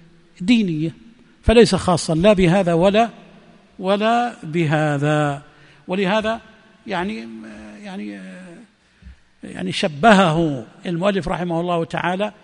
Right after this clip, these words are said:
بأصحاب الولاة، كيف إنه بعضهم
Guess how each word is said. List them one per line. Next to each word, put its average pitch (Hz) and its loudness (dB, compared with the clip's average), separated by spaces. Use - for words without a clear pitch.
بأصحاب 202 -4
الولاة، 170 2
كيف 214 -2
إنه 175 2
بعضهم 196 2